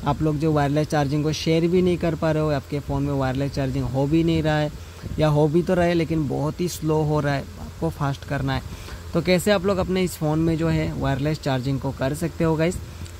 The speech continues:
तो आज के video में मैं ही बताऊंगा आप लोगों को, इसलिए video को last तक देखिए और अगर video पसंद आए video को like कर दीजिए और channel को भी subscribe ज़रूर से कर लीजिए। तो चलिए guys, video को start करते हैं।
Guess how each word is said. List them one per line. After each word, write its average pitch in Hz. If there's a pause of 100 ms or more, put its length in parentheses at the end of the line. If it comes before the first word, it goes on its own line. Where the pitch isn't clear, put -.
(120)
तो 170
आज 165
के 214
video 180
में 185
मैं 185
ही 180
बताऊंगा 156
आप 135
लोगों 135
को, 170 (1040)
इसलिए 208
video 165
को 185
last 156
तक 180
देखिए 151
और 147
अगर 131
video 131
पसंद 160
आए 170 (380)
video 175
को 196
like 196
कर 190
दीजिए 180
और 139
channel 156
को 170
भी 175
subscribe 147
ज़रूर 131
से 170
कर 160
लीजिए। 131 (180)
तो 143
चलिए 147
guys, 160
video 131
को 160
start 123
करते 143
हैं। 196